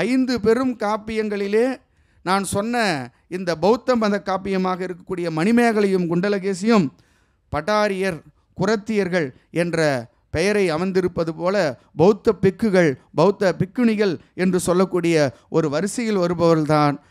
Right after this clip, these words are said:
இந்த குண்டலகேசி என்று சொல்லக்கூடிய இந்த பெண்மணி. சாதாரண ஆள் கிடையாது. சமணத்திற்கும் பௌத்தத்திற்கும் சொ-, சொற்போர் நிகழ்ந்த காலகட்டத்திலே தத்துவங்கள் விவாதிக்கப்பட்டது. உங்க-,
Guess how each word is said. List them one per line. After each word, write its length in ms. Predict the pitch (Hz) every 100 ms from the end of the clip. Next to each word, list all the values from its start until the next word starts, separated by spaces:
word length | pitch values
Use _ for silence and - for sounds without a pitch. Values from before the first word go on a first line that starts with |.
| _
இந்த 200 | 147 139 135
குண்டலகேசி 640 | 143 170 196 170 175 185
என்று 180 | 165 143
சொல்லக்கூடிய 460 | 139 135 131 131 185
இந்த 140 | 170 -
பெண்மணி. 380 | 139 151 123 120
சாதாரண 500 | - 135 165 175 170
ஆள் 160 | 143 139
கிடையாது. 320 | 123 117 104 _ _ _ _ _ _ _ _
சமணத்திற்கும் 800 | - 185 262 269 269 233 254 214
பௌத்தத்திற்கும் 760 | 220 240 240 202 226 240 220
சொ-, 240 | 170 214 175
சொற்போர் 580 | - 226 226 269 262 214
நிகழ்ந்த 280 | 214 214 202
காலகட்டத்திலே 760 | 190 190 190 180 190 165 196 240 262 _ _ _ _
தத்துவங்கள் 600 | 196 214 311 294 262 247 214
விவாதிக்கப்பட்டது. 760 | 214 214 202 185 170 151 127
உங்க-, 260 | 156 190